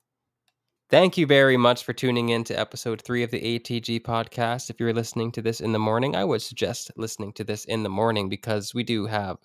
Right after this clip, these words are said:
short podcasts here, and it's a great way to start your day. Get your thoughts going in the right direction, and if I can just influence you, if I can influence you to be you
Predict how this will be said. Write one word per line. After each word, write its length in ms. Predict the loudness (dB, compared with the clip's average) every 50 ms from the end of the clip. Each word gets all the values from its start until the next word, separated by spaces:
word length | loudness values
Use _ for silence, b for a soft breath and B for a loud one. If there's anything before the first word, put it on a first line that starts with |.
| -10
short 340 | -8 -4 -2 -2 -2 -2 -2
podcasts 680 | -2 -2 -2 -2 -4 -2 -2 -2 -2 -4 -10 -10 -8
here, 220 | -4 -2 -2 0 0
and 120 | -2 -2
it's 200 | -4 -8 -8 -12
a 20 |
great 420 | -14 -10 -4 0 0 0 0 -2 _ _
way 260 | -10 -4 -2 -2 -2 -2
to 120 | -4 -8
start 460 | -10 -6 0 2 2 4 2 0 -2
your 260 | -6 -8 -10 -10 -12 _ _ _ _ _ -20 -20 _ 0
day. 360 | 2 2 2 2 -2 -10 -18 _ _ _ _ _ _ _ _ _ _ 0
Get 120 | 0 2 2
your 160 | 2 -2 -2
thoughts 440 | 2 4 4 4 4 2 -2 -2 0
going 280 | 2 4 4 4 2
in 120 | 0 0 0
the 100 | 0 0
right 180 | 0 -2 -2
direction, 460 | 0 2 2 2 2 0 -4 -2 -2
and 140 | -2 -2 -2
if 100 | -4 -4 0
I 180 | 2 2 2 2
can 240 | 0 0 0 0 0
just 240 | 0 -2 -6 -6 -4 -4
influence 640 | -2 -2 -2 -4 -4 -2 -2 -2 -2 -4 -6 -6 -6
you, 260 | -6 -6 -6 -8 -14 _ _ _ _ _ _ _ _ _ _ _
if 220 | -6 -6 -4 0 2
I 140 | 2 2 2
can 160 | 2 0 0
influence 580 | 2 0 0 0 2 2 2 2 2 0 0
you 300 | 0 2 2 2 0 -4 _ _ _ _ _ _ _ -4
to 120 | -2 -2
be 280 | 2 4 4 4 4 4
you 360 | 4 4 4 2 2 -2 -6